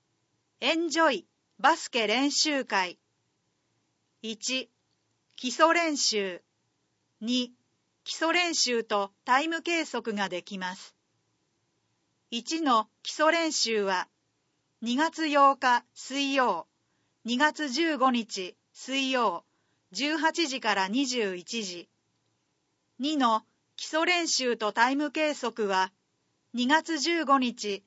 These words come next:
水曜、十九時から十九時五十分。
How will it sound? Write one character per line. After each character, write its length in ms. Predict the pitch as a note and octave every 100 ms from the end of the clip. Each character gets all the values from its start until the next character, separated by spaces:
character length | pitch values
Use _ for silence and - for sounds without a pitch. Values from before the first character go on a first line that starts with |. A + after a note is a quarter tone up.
| _
水 380 | - A#3 C4+ C4+
曜、 320 | C4 G#3 F3 _ _ _ _ -
十 300 | C4 E4+ D#4+
九 140 | C#4+
時 140 | A3+
か 140 | A#3+ G#3+
ら 120 | G3
十 280 | G3 D4+ C#4
九 140 | B3
時 140 | G3 G3
五 140 | G3
十 200 | G3+ C4+
分。 420 | - A3 F#3 E3+